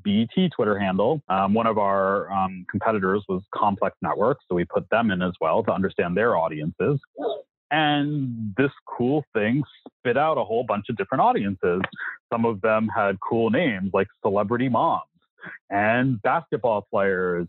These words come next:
and video gamers, right? And so now I'm like, Oh my God, I have a really deep insight into the type of people who are following B E T's content. And I essentially took this and created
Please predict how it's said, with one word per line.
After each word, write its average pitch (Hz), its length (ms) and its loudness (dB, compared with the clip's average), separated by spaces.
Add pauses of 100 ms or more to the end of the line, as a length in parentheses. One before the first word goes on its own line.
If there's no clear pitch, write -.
and 120 840 2
video 135 360 2
gamers, 101 600 0
right? 131 280 0 (460)
And 135 460 0 (180)
so 135 720 2 (280)
now 151 320 0
I'm 143 100 0
like, 120 200 0
Oh 170 80 0
my - 180 0
God, 135 280 0 (580)
I 156 120 2
have 247 160 0
a 104 60 2
really 113 640 0
deep 120 200 0
insight 117 460 2
into 202 240 0
the 101 120 2 (100)
type 135 200 2
of 98 140 -6
people 147 280 0
who 131 140 0
are 120 140 0
following 123 500 0
B 107 200 0
E 107 40 0
T's 147 280 0
content. 92 640 -4
And 110 100 -2
I 120 160 0
essentially 107 680 -2
took 135 160 -2
this 98 340 0
and 101 180 0
created 101 480 0